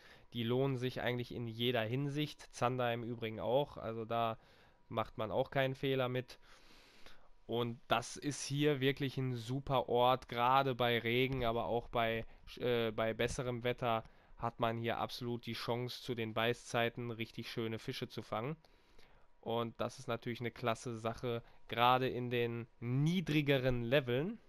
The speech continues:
wozu ich jetzt, ja gut, wir sind jetzt in den mittleren Leveln angekommen auf Level sechzehn, aber auch jetzt noch ist es eine gute Möglichkeit, sich hoch zu farmen, quasi einiges an Geld zu verdienen.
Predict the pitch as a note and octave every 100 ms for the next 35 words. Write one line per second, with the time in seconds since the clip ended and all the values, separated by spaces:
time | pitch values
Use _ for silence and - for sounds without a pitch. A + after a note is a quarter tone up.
0 | - - - - - - A2 - B2 B2
1 | - A2 - - - A2 A2 A2 A2 G#2+
2 | A2+ A2 - A2 A2 C3+ C#3+ B2+ B2+ C3
3 | B2+ B2 B2 C3 B2+ C3 B2 A#2+ A#2 B2+
4 | B2 A#2+ A#2+ - B2+ A#2+ A#2 - - -
5 | - - - A2 A2+ A#2 A2 - - -
6 | A#2+ B2+ A#2+ A#2+ B2 - C3 B2 B2 B2
7 | A#2 B2 A2+ B2+ B2+ B2 B2 B2 B2+ -
8 | B2 A#2+ - A2+ - C3+ D#3+ D#3 - C#3
9 | C3 - - C3 C3 C3 B2+ B2 - B2
10 | B2 B2 B2 B2 - A#2+ B2 A#2+ - -
11 | A2+ C#3+ E3 - C#3+ C#3+ C3 C3+ C3+